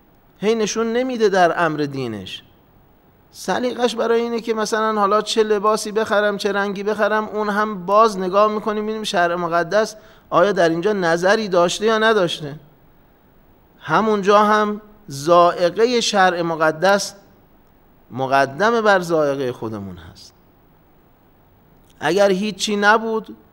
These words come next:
بعداً سلیقه ما یه جایگاهی داره،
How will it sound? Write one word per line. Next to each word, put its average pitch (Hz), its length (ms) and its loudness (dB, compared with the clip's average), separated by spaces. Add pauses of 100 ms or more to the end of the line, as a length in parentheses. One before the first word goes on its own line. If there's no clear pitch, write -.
(280)
بعداً 185 600 2
سلیقه 156 480 0
ما 175 180 -2
یه 175 80 -2
جایگاهی 156 600 0
داره، 131 400 -4